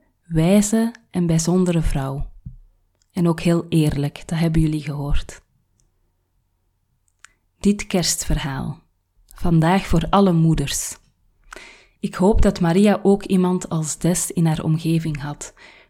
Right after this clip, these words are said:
toen ze daar in dat stalletje lag tussen de os en de ezel, met die baardige man waar ze niet eens mee getrouwd was.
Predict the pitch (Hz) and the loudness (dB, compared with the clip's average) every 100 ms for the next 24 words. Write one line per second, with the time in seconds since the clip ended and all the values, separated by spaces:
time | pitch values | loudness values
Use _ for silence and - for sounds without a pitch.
0 | - 202 180 175 165 190 196 180 165 - | -4 0 2 2 4 4 4 4 2 0
1 | - 202 208 - 160 190 202 - 196 165 | 0 2 2 2 2 2 -2 -4 -2 -2
2 | - - 220 - - 175 165 - 170 208 | -2 0 2 0 0 0 0 2 4 4
3 | 226 233 240 - - - - 185 202 151 | 4 0 -2 -10 -20 -8 0 2 2 2
4 | 160 190 220 208 165 151 156 208 262 254 | 4 4 4 4 4 4 6 6 4 2
5 | 175 160 156 175 165 165 185 180 - 175 | -2 -2 0 0 -2 0 2 2 2 2
6 | 165 160 - 131 139 - 143 - - | 2 2 -2 -2 0 0 -2 -6 -10